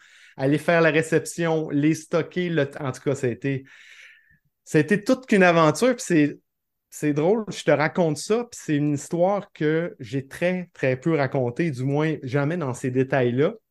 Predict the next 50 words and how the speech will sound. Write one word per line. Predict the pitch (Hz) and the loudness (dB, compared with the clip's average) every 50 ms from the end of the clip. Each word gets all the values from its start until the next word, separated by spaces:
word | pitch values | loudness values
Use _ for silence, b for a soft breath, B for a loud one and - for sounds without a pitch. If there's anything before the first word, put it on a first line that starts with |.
| _ _ _ _ - | _ _ _ _ -8
parce | 135 - - | -8 -6 -4
que | 143 | -6
ça | 135 - 143 | -2 -2 0
reste | 127 131 160 165 180 - - | 0 0 -2 -4 -6 -8 -6
que | 135 120 | -6 -6
c'est | - - - | -6 -6 -4
un | 123 123 | -4 -4
sujet, | 120 - - 123 113 110 135 143 147 139 127 | -4 -6 -8 -8 -4 0 2 2 4 2 2
euh, | 113 107 107 110 101 _ _ b b b b b b b b b _ _ _ _ - | 0 -2 -4 -8 -12 _ _ b b b b b b b b b _ _ _ _ -8
ben, | 135 127 123 | -8 -6 -4
un | 127 117 | -6 -4
peu | - 151 | -2 0
particulier, | 135 151 127 - - - - 139 123 123 131 185 214 | 0 0 -2 -2 -8 -4 -2 -2 0 2 0 0 0
là, | 190 185 | 0 0
de, | 175 156 135 127 | 0 2 0 0
de, | 123 120 131 131 | 0 -2 -6 -6
de | 123 120 131 135 127 | -4 -2 -2 -2 0
dire, « | 120 131 156 160 156 139 139 147 | 0 0 0 0 2 2 2 0
OK, | 151 151 143 165 180 160 | 0 -2 -6 -6 -6 -6
moi, | 151 147 151 | -8 -6 -6
j'ai, | 131 127 127 123 117 113 | -6 -4 -4 -4 -4 -6
j'ai | 101 101 113 113 110 | -6 -6 -6 -6 -6
été, | 107 _ - 151 156 156 135 | -6 _ -2 0 2 4 2
euh, | 127 117 110 110 - - | 2 2 -2 -6 -6 -10
j'ai | - 110 127 127 | -6 -2 -2 -2
vendu | 117 127 147 147 135 131 123 151 160 | 0 0 0 0 0 0 -2 -2 -4
des | 143 139 123 | -2 -4 -4
condoms | - 131 127 120 110 131 135 147 | -2 -2 -2 -2 -2 -2 -4 -2
dans | 139 131 120 | -2 -2 -2
ma | 117 113 | -2 -4
vie. » | 107 107 127 131 | -6 -8 -10 -16
tu | - - 147 | -14 -16 -16
sais. | 139 | -12
En | - 127 | -10 -10
tout | 123 - | -8 -4
cas, | - 139 | -4 -4
bref. | 131 120 143 156 - B B B B B B B | -2 -2 -4 -6 -6 B B B B B B B
Fait | - 151 | -4 -2
que | 143 | 2
c'était | - 185 180 - 277 | 2 0 2 2 0
ma | 311 302 170 | 2 2 2
première | - - 151 160 165 170 180 196 196 170 | 0 0 0 0 2 4 4 4 4 4
entreprise. | 160 147 135 143 135 127 - - 208 220 156 | 2 0 2 0 -2 -2 -2 -6 -6 -4 0
Je | 165 | 0
l'ai | 156 165 170 | 0 0 0
vendue | 156 170 185 180 170 165 214 | 0 0 0 0 0 -2 -2
en | 240 208 | -4 -2
deux | 180 180 165 | -2 -2 -2
mille | 156 143 127 | -2 -4 -6
seize. | - - 135 151 208 190 - | -6 -8 -8 -8 -8 -16 -20